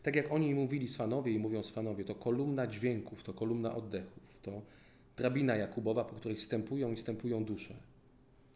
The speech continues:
I że nazwa Teatr Zar to nie jest teatr, który nazywa się Zar, ale to formuła teatru z ducha muzyki, teatru właśnie kolumny, teatru otwartego kanału,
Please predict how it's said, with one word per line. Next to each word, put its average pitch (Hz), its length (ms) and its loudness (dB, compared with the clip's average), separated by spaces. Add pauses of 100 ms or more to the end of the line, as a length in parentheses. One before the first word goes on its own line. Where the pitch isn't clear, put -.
(180)
I 117 100 0
że 117 120 4
nazwa 147 360 4
Teatr 120 300 0
Zar 101 380 -4
to 131 120 0
nie 151 200 2
jest - 380 -2
teatr, 127 280 -2
który 113 180 -2
nazywa 107 440 0
się - 180 -4
Zar, 101 300 -2
ale 127 180 0
to 131 140 -4
formuła 135 600 2 (560)
teatru 127 600 -2 (640)
z 101 120 -10
ducha 123 260 -2
muzyki, 110 720 -4 (360)
teatru 123 340 -2
właśnie 120 280 -4
kolumny, 120 680 4 (540)
teatru 135 440 0
otwartego 123 1000 -4 (380)
kanału, 117 720 0